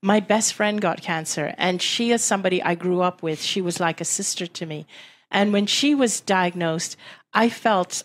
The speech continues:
awful. I felt so guilty that I was well and she had cancer. And she had this really aggressive form of cancer.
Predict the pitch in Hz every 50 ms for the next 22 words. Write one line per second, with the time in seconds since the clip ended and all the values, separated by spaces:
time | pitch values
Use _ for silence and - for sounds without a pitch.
0 | _ - 185 196 214 240 - - - 165 - 175 196 190 - 247 247 - - 240
1 | 214 180 190 220 247 254 254 - - 185 165 160 170 - - - - - _ _
2 | - 190 185 - - - 185 214 220 240 240 214 196 175 165 175 180 196 202 196
3 | 175 160 160 - 185 180 175 - - - 196 170 175 170 160 - - 190 190 196
4 | 190 - - 165 147 - - - - - - _ - - 196 - - - 247 220
5 | 240 233 226 - 185 - - - 180 175 175 196 220 240 240 233 233 226 208 190
6 | 185 - 185 190 202 196 - - 208 175 160 - - 175 170 160 160 156 - -
7 | 180 160 160 156 - - 160 156 - -